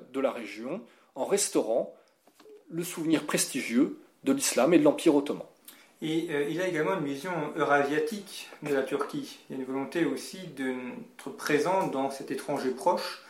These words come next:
Speaker 2: euh, ces territoires qui ont été autrefois ceux de l'Empire ottoman.
Speaker 1: Oui, c'est-à-dire que, euh, Ahmet Davutoğlu raisonne un peu comme les anglo-saxons,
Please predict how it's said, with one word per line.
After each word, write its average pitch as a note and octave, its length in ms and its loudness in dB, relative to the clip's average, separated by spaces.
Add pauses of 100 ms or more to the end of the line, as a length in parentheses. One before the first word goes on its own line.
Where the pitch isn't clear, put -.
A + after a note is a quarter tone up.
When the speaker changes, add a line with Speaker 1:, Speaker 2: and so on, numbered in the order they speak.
(380)
Speaker 2:
euh, A#2+ 260 -4
ces - 200 -6
territoires F3 580 0
qui - 140 -6
ont C3 60 0
été C3 180 -2
autrefois D#3+ 460 2
ceux E3+ 160 -2
de D3+ 40 -4
l'Empire B2+ 280 -2
ottoman. C3+ 360 -4 (220)
Speaker 1:
Oui, E3+ 120 12 (440)
c'est-à-dire D#3 480 8
que, B2 320 8 (680)
euh, - 400 2 (720)
Ahmet D3 220 2
Davutoğlu C3 680 0 (460)
raisonne D3+ 400 6
un C3+ 80 4
peu D3 180 4
comme B2 220 0
les A2 160 -8
anglo-saxons, B2 800 -4